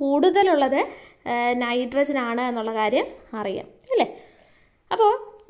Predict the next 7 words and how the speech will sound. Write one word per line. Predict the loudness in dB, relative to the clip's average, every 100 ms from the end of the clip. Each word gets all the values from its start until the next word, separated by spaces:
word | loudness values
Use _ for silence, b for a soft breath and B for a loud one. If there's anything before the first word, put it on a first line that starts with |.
| 2
ജന്തുക്കളിലെ | 4 4 2 2 6 6 6
പോലെ | 6 6 4
തന്നെ | 2 0
സസ്യങ്ങളിലും | -4 2 4 6 6 6 4
എന്ത് | 4
നടക്കുന്നുണ്ട്? | 2 2 0 2 4 2 -2 -6
ശ്വസനം | -4 -2 -4